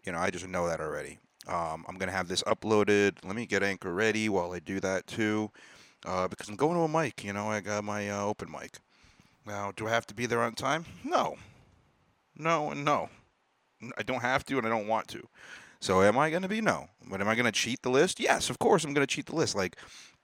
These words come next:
number one, I'm gonna probably rewrite the list as soon as I get there. I'm gonna make it more interesting. Um, I'm changing some orders. Um, I'm not gonna have it exactly like that is.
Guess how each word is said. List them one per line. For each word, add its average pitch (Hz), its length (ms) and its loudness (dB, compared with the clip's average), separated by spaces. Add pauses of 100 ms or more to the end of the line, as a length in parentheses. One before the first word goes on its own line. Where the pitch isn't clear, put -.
(520)
number 170 140 6
one, 143 140 10
I'm 117 100 8
gonna 147 140 6
probably 135 240 8
rewrite 101 400 8
the 90 100 -6
list 87 220 -2
as 82 100 -6
soon 90 140 -4
as 82 80 -4
I 80 100 -4
get 80 200 -8
there. 82 140 -6
I'm 87 60 -2
gonna 104 140 4
make 101 180 2
it 92 80 -2
more 82 180 -6
interesting. 80 520 -8
Um, 95 340 -6
I'm 95 80 -10
changing 101 320 -2
some 90 180 -4
orders. 82 480 -2
Um, 82 400 0
I'm 95 100 -6
not 95 160 -2
gonna 87 240 -4
have 82 260 -4
it 80 100 -8
exactly 82 560 -4
like 80 220 -6
that 80 240 -4
is. 78 240 -6